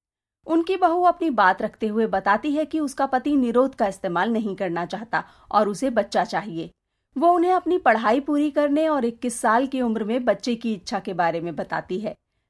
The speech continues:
बातचीत के बाद पैनल उन्हें देर से गर्भ धारण करने के लिए डॉक्टर से परामर्श लेने की सलाह देता है। साथ ही ये भी कहता है कि बच्चा पैदा करने का निर्णय उन दोनों का होना चाहिए। सुभाष जी का बेटा इस बात के लिए मान जाता है।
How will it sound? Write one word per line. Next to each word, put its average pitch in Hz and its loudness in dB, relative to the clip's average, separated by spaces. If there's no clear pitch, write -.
बातचीत 269 2
के 339 -2
बाद 262 4
पैनल 220 2
उन्हें 233 0
देर 226 2
से 254 0
गर्भ 185 0
धारण 180 -2
करने 196 0
के 254 -4
लिए 247 -2
डॉक्टर 214 0
से 254 -4
परामर्श 185 0
लेने 185 -4
की 269 -6
सलाह 233 0
देता 160 -2
है। 170 -6
साथ 208 2
ही 220 -4
ये 190 -2
भी 254 -2
कहता 277 0
है 294 2
कि 330 -2
बच्चा 285 0
पैदा 320 2
करने 302 2
का 302 0
निर्णय 247 0
उन 294 4
दोनों 247 4
का 247 2
होना 170 -4
चाहिए। 160 -8
सुभाष 214 2
जी 220 -2
का 233 2
बेटा 226 0
इस 262 0
बात 175 4
के 196 -6
लिए 190 0
मान 180 0
जाता 165 -2
है। 185 -8